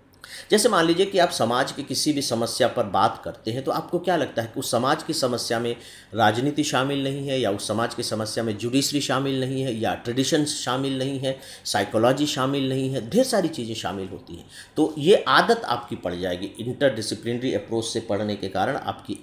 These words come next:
आदत बदल चुकी होगी और फिर आप में एक ज़बरदस्त किस्म की डेवलपमेंट, अ, या आप कर, कह लीजिए कि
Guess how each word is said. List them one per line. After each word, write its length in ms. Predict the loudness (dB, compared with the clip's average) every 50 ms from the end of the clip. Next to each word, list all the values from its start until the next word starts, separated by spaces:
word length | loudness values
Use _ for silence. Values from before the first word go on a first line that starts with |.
| -2
आदत 340 | 0 2 2 2 2 -2 -2 -2
बदल 280 | 0 4 6 6 4
चुकी 260 | 4 2 -2 -2 -2 -2
होगी 280 | -2 -2 -2 -2 -4
और 320 | 0 2 4 4 4 2 2
फिर 120 | 2 4
आप 160 | 4 4 2 0
में 120 | -4 -6
एक 160 | -6 -8 -10 -4
ज़बरदस्त 480 | -4 -2 -2 0 0 0 0 0 -2 -8
किस्म 220 | -10 -8 -6 -6
की 200 | -6 -4 -4 -4
डेवलपमेंट, 800 | 0 2 2 4 4 2 2 4 4 4 4 4 0 -2 -4 2 4
अ, 520 | 4 6 6 6 6 4 4 2 0 2
या 140 | 4 4 4
आप 160 | 4 2 0 0
कर, 80 | -2 0
कह 180 | 2 2 2
लीजिए 260 | 2 0 -2 -2 -2
कि 300 | -2 0 0 -2 -2 -2